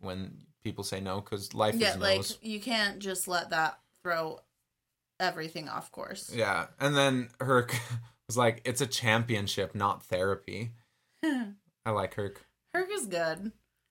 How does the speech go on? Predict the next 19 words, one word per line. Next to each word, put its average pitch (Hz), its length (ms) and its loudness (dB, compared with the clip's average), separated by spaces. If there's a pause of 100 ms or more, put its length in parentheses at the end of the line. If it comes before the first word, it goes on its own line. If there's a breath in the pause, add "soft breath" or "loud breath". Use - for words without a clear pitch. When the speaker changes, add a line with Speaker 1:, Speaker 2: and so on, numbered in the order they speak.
(720)
Speaker 2:
He, 262 480 -2
he 262 200 -4
doesn't 339 500 2
care 196 300 -2
about 190 340 -2
feelings. 190 720 -4 (1500)
Maybe 262 640 0 (440)
too 185 220 -2
much 165 400 -2
Speaker 1:
What 165 180 8
do 190 80 2
you 202 60 2
think 208 180 2
Speaker 2:
sometimes, 202 200 0
Speaker 1:
Herc - 80 -10
cares 165 220 2
Speaker 2:
but 190 60 0
Speaker 1:
about? - 300 2 (1300)
Speaker 2:
Facts, - 720 0